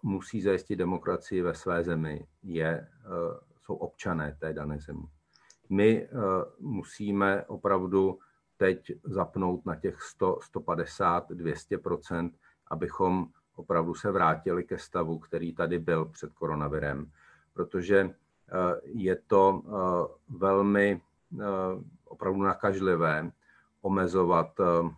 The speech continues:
vládními nařízeními, eh,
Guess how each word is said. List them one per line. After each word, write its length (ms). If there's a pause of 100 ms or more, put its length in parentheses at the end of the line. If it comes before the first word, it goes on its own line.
(360)
vládními 500
nařízeními, 1080
eh, 380